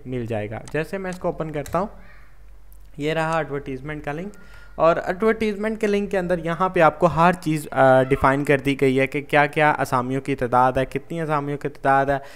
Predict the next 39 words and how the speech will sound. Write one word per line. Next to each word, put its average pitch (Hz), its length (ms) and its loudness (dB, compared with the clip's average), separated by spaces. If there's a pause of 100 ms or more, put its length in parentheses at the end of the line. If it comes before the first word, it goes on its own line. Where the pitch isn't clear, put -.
(240)
और 160 120 6
आगे 156 360 4
उनकी 156 220 -4
फर्दर 147 400 0
एज 127 280 -4
लिमिट 127 260 -8
वगैरह 120 280 -4
बता 117 300 -6
दी 113 120 -10
गई, 120 140 -8
ये 170 160 -4
आपको 175 280 -2
नीचे 147 420 -8
मिल 120 220 -10
जाएगी। 110 260 -6 (100)
अभी 165 220 -4
आपने 202 320 -4
अप्लाई 151 480 0
इसको 165 300 -8
किस 131 260 -12
तरह 135 180 -6
करना 131 220 -8
है, - 100 -12
अप्लाई 147 340 -4
करने 175 260 -8
का 170 100 -6
जो 160 160 -8
तरीकाकार 127 680 -8
है, 131 140 -4 (360)
आपने 180 380 2
करना 151 340 -4
क्या 151 160 -4
है, 147 180 -4
आपने 151 460 -2
जाना 123 300 -6
है 156 180 -6 (120)
Join 135 380 -6
एएफ़, - 840 -6
ए 139 460 -6